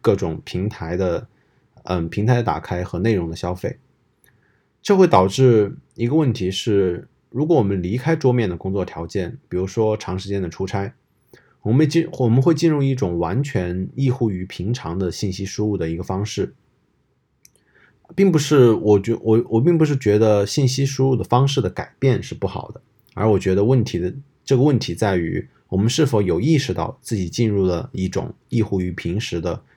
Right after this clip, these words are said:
信息输入状态。而信息输入的源头过多，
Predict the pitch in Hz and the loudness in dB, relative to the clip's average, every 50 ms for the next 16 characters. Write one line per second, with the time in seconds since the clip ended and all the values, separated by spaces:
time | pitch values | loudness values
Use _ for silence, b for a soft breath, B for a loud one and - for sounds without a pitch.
0 | b b - - 107 95 92 - 95 90 - 98 92 90 90 90 - _ - - | b b -8 -4 -4 -4 -4 -4 -6 -6 -4 -2 -2 -2 -2 -4 -6 _ -4 -4
1 | 95 85 80 - - - - _ _ _ _ _ _ _ _ b b b b b | -4 -4 -4 -10 -14 -16 -18 _ _ _ _ _ _ _ _ b b b b b
2 | b b b b b b b - 127 143 143 - 185 170 165 175 175 165 - 180 | b b b b b b b 0 2 2 4 4 4 4 4 2 -2 2 4 6
3 | 180 170 147 110 92 92 90 107 127 123 120 98 101 - 131 107 98 - 113 117 | 6 6 6 6 4 4 2 2 2 2 2 0 2 4 2 2 4 4 2 2
4 | 120 135 147 - | 2 0 -2 -8